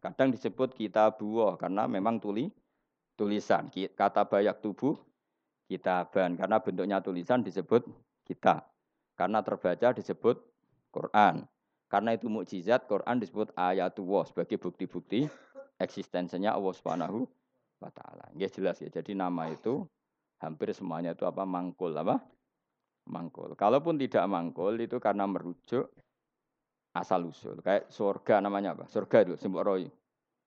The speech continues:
Jannah kan? Karena banyak pertamanan.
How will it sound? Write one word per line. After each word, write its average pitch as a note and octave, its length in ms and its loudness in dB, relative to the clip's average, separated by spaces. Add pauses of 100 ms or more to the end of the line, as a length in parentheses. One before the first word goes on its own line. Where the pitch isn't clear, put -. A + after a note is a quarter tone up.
(160)
Jannah B2 320 4
kan? A2 160 0 (840)
Karena A2+ 240 0
banyak F#2 320 -2
pertamanan. - 640 -8